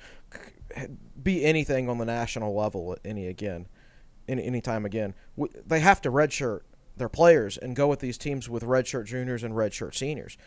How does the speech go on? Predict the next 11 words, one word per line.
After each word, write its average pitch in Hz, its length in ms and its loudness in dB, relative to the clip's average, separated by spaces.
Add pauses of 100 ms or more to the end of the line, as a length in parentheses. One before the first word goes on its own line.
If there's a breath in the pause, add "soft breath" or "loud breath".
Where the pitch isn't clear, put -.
(320 soft breath)
You 151 80 -6
can't 190 240 0
be 160 100 -2
throwing 170 320 8
true 156 260 -2
sophomores 139 560 2
and 117 80 -6
true 147 200 -4
freshmen 143 520 -2
out 117 200 0
there 107 320 -2